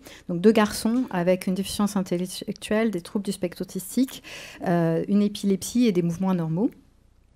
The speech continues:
Elle avait bénéficié, euh, d'études de recherche, d'exomes en quatuor, euh, et, euh, d'un génome en trio qui avait été fait à Dijon, plus une étude de R N A sec.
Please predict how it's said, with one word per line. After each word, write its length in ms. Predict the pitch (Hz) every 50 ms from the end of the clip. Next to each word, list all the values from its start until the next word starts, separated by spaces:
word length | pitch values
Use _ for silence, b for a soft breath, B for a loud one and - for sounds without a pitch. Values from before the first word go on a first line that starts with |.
| _ - - - -
Elle 80 | - -
avait 100 | 180 180
bénéficié, 720 | 175 190 185 185 180 - 202 196 - - - 214 214 202
euh, 480 | 180 170 170 165 160 160 151 - - -
d'études 340 | - 175 196 190 - - 208
de 100 | - 208
recherche, 520 | 208 - - 220 208 202 202 - - - B B B B B B B -
d'exomes 300 | 185 175 190 196 185 170
en 80 | 165
quatuor, 640 | 165 - 214 233 226 - - 185 185 185 202 254 269 - - - -
euh, 240 | 202 185 175 175 170 -
et, 300 | - 196 180 190 208 - -
euh, 140 | - 165 165
d'un 160 | 165 175 175
génome 300 | 180 196 190 208 226 202
en 80 | 175 175
trio 320 | - - - 175 180 196
qui 100 | 208 -
avait 120 | 165 165 170
été 120 | - 180
fait 160 | 180 - -
à 60 | 180
Dijon, 400 | 170 160 170 170 175 190 220 269 b b b b b _ -
plus 440 | - - 277 294 - - - - - _ _ -
une 160 | 208 190 190
étude 280 | 185 180 - - 196 180
de 120 | 175 170
R 100 | 170 175
N 80 | 170 170
A 80 | 165
sec. 420 | 165 - - - - - - -